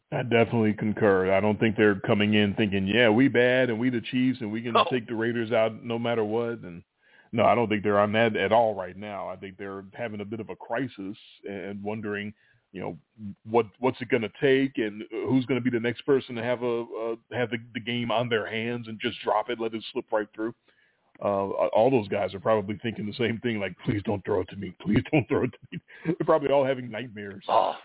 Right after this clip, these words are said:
Speaker 1: uh,
Speaker 2: man.
Speaker 1: of Pat throwing them the ball. So, no, I, I definitely, uh, agree with you. I think they're not in a good spot right now. I, I, I wanna see them have a, a full game together and, and put it all together before I wanna,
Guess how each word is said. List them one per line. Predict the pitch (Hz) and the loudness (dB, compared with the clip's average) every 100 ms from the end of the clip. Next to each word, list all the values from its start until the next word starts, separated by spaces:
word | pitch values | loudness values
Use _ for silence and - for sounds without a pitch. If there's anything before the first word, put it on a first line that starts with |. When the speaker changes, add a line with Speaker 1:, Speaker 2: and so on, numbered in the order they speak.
| - | -12
Speaker 1:
uh, | |
Speaker 2:
man. | 117 92 87 101 | -6 -4 -4 -6
Speaker 1:
of | 107 | -8
Pat | 123 113 107 | -6 -6 -4
throwing | 117 113 | -4 -4
them | 110 | -6
the | 104 | -6
ball. | 110 107 101 - - | -6 -6 -8 -12 -10
So, | 98 104 - _ _ _ _ | -8 -8 -14 _ _ _ _
no, | 117 170 | 0 2
I, | 107 107 123 107 | 2 -2 -4 -4
I | 123 127 - | -4 -8 -4
definitely, | 113 117 123 120 | -4 -2 -2 -2
uh, | 120 | -2
agree | 120 107 131 | -4 -2 -2
with | 127 - | -2 -4
you. | 101 | -8
I | |
think | 98 104 101 | -6 -8 -6
they're | 107 107 113 101 | -4 -4 -8 0
not | 110 | 4
in | 127 123 | 4 4
a | |
good | 127 127 | 2 0
spot | - 127 113 | 2 2 2
right | 104 101 | -2 -4
now. | 104 90 - | -4 -4 0
I, | 104 | 0
I, | 101 104 | 2 4
I | |
wanna | 123 117 - | 4 2 2
see | 139 | 2
them | 117 | 2
have | 107 113 117 | 2 2 2
a, | |
a | 107 101 101 101 _ _ _ _ | 2 4 2 -2 _ _ _ _
full | 143 123 104 | 2 2 2
game | 110 113 110 101 - _ _ _ - | -2 -2 -4 -6 -12 _ _ _ -6
together | 117 110 107 101 - _ - | 0 2 2 -2 -10 _ -10
and, | 107 104 | -6 -6
and | - | -4
put | 131 | -2
it | 113 | 2
all | 113 104 | 2 2
together | 101 110 101 101 104 | -2 -4 -4 -8 -12
before | 101 107 101 | -8 -4 -2
I | |
wanna, | 98 101 95 | -4 -6 -6